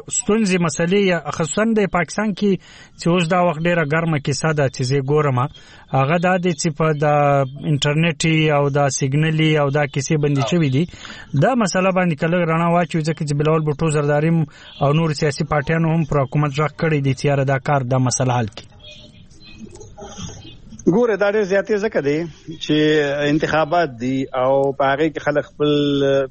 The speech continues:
Speaker 2: چا سره رابطه نشي کولی. او د مخکې نه اعلان هم وشي. مخکې نه اعلان دا و چې لکه تېره شپه د، په، د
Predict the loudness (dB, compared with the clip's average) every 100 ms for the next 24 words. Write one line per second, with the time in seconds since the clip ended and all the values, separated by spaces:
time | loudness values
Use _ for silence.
0 | -2 -2 0 0 0 -2 0 0 -2 -4
1 | 0 2 0 -4 -20 -18 -18 -6 0 2
2 | 2 2 0 0 -2 0 0 2 2 2
3 | 0 -2 0 0 0 0 0 2 2 2
4 | 2 0 -2 -4 -2 -2 0 0 0 -2
5 | -2 2 2 2 0 2 -2 -2 -2 -2
6 | -4